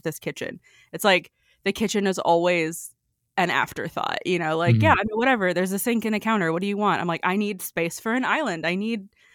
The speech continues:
Speaker 2: Yeah.
Speaker 1: did you even think about this counter space? This corner is useless," you know, like
Speaker 2: It,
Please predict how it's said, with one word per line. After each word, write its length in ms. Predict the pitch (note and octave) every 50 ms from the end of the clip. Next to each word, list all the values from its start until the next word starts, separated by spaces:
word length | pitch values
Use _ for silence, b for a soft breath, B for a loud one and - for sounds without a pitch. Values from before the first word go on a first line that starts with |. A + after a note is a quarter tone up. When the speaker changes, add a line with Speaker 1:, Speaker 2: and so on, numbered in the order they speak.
| b b b b b b b -
Speaker 2:
Yeah. 100 | G2 F#2
Speaker 1:
did 100 | G#2 G3
you 60 | A#3+
even 160 | B3+ B3 B3+ -
think 200 | F4 F4+ D4 D#4+
about 200 | A3 G#3 F#3 -
this 140 | D4 -
counter 280 | - - F#3 E3 D#3+ E3+
space? 260 | - - D#3+ D3+ F3 -
This 140 | - A3 -
corner 300 | - B3 B3 C#4 D4 D4
is 160 | D4+ B3+ -
useless," 480 | D4+ E4+ D#4+ - - C3+ - G#3 - -
you 100 | G#3+ G3
know, 220 | E3+ D3 D#3 F#3
like 180 | F3+ E3 D#3+ D#3+
Speaker 2:
It, 140 | B2+ C3+